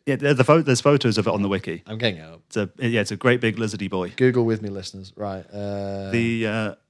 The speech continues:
Speaker 1: yeah, so that was, so go, but fighting, that was, fighting against them was always r-, a big challenge. They're just such a good mix of elite units, and they were, and the whole shtick was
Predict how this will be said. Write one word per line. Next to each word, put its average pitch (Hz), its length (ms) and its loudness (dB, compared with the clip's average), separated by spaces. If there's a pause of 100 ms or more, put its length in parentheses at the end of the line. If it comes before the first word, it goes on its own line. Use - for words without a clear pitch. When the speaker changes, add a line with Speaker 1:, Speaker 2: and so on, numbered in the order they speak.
(200)
Speaker 1:
yeah, 120 200 0
so 110 180 0
that 127 180 2
was, 117 400 -2
so 110 200 -2
go, 120 280 0
but 110 140 -2
fighting, 131 340 2
that 123 80 6
was, 127 140 2
fighting 131 340 2
against 107 320 2
them 98 140 -2
was 101 200 0
always 95 640 0 (800)
r-, 104 140 0
a 98 40 0
big 98 300 4
challenge. 104 360 0
They're 110 120 0
just 110 220 -2
such 143 240 2
a 139 40 2
good 117 320 2
mix 107 320 0
of 104 320 -4
elite 98 360 -4
units, 98 600 -4
and 98 240 -6
they 101 300 0
were, 101 360 -6
and 101 180 -4
the 101 80 0
whole 117 180 -2
shtick - 240 -6 (180)
was 104 460 -4